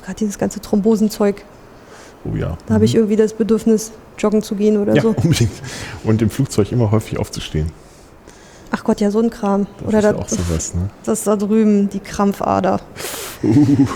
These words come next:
Speaker 1: Ähm,
Speaker 2: Oh, oh, die
Speaker 1: die
Speaker 2: sieht
Speaker 1: ist
Speaker 2: echt nicht schön aus.
Speaker 1: Dass, dass
Speaker 2: Wo
Speaker 1: es
Speaker 2: ist
Speaker 1: so
Speaker 2: die denn?
Speaker 1: riesig ist.
Speaker 2: Das ist ja gigantisch, ja.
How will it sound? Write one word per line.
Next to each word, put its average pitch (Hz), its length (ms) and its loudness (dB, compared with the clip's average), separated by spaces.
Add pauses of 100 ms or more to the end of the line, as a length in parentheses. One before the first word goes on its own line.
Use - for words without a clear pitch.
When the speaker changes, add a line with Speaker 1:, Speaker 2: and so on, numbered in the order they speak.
(460)
Speaker 1:
Ähm, 233 480 2 (220)
Speaker 2:
Oh, - 40 -4
oh, - 360 2 (160)
die 101 140 -6
Speaker 1:
die 95 40 0
Speaker 2:
sieht 113 200 0
Speaker 1:
ist - 40 0
Speaker 2:
echt - 240 -6
nicht 107 140 -6
schön 98 220 -4
aus. 95 300 -2 (580)
Speaker 1:
Dass, - 160 -14
dass - 100 -10
Speaker 2:
Wo - 60 -14
Speaker 1:
es - 200 -8
Speaker 2:
ist - 100 -6
Speaker 1:
so 240 200 4
Speaker 2:
die - 80 -2
denn? - 80 -4
Speaker 1:
riesig 277 300 -2
ist. - 200 -4 (460)
Speaker 2:
Das - 220 -16
ist - 100 -16
ja 107 100 -8
gigantisch, 90 720 -8
ja. 101 60 -6